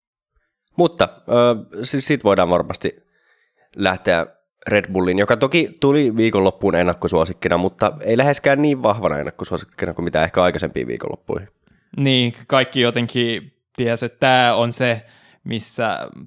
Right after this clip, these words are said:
Speaker 2: todennäköisesti muiden tiimien, niinku, vahvuudet tulee kunniaan ja, tota, just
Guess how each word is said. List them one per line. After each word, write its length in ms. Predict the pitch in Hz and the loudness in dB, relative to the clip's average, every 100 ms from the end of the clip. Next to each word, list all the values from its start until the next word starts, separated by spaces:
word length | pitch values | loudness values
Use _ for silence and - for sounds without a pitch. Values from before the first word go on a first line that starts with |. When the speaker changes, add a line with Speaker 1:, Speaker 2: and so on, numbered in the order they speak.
| - | -4
Speaker 2:
todennäköisesti 680 | 123 117 113 113 120 - 120 | -2 0 -2 -4 -6 -6 -6
muiden 600 | 120 117 113 113 113 113 | -2 -2 -2 -4 -6 -8
tiimien, 460 | 110 104 107 104 107 | -8 -6 -6 -6 -8
niinku, 240 | 107 107 | -8 -4
vahvuudet 640 | 113 113 113 110 110 107 - | -2 -2 -4 -6 -6 -8 -8
tulee 420 | 104 104 104 107 | -6 -2 -2 -4
kunniaan 760 | - 107 107 110 104 104 104 101 | -4 -4 -2 -4 -6 -8 -8 -8
ja, 260 | 101 98 - - - | -6 -8 -10 -16 -12
tota, 580 | 113 - 113 104 90 98 _ _ _ _ | -12 -8 -6 -6 -8 -12 _ _ _ _
just 300 | 117 110 | -16 -16